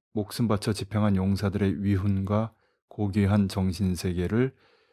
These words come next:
군부대 해병들은 물론 전체 인민군 장병들이 따라 배워야 한다.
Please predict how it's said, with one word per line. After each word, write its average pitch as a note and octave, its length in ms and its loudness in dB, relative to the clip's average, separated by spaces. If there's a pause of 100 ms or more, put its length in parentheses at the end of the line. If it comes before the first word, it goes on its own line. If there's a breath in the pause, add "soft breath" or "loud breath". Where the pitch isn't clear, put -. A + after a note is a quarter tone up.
(180 soft breath)
군부대 A2+ 560 4
해병들은 A2+ 440 2
물론 G2 280 2
전체 G2+ 520 0
인민군 G2+ 520 2
장병들이 F#2 640 0
따라 A2 260 2
배워야 E2+ 320 -2
한다. D#2+ 560 -8